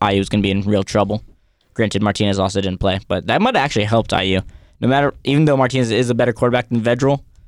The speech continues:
Vedral is probably a better thrower right now, and I U secondary looked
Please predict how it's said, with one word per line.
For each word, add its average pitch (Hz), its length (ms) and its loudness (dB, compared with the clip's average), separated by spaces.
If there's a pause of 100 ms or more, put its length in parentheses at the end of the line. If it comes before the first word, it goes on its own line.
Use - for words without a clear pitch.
(480)
Vedral 135 280 2
is 113 120 0
probably 113 340 2
a 104 60 2
better 101 180 0
thrower 98 340 2
right 95 220 2
now, 95 380 -2
and 98 380 0
I 113 140 2
U 104 60 2
secondary 98 480 0
looked 98 640 -6